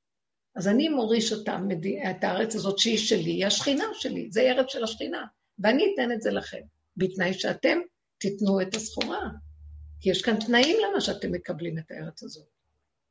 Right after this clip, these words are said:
מה אנחנו נגיד?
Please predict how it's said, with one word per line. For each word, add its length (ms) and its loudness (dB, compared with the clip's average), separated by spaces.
מה 120 0
אנחנו 380 -2
נגיד? 420 -2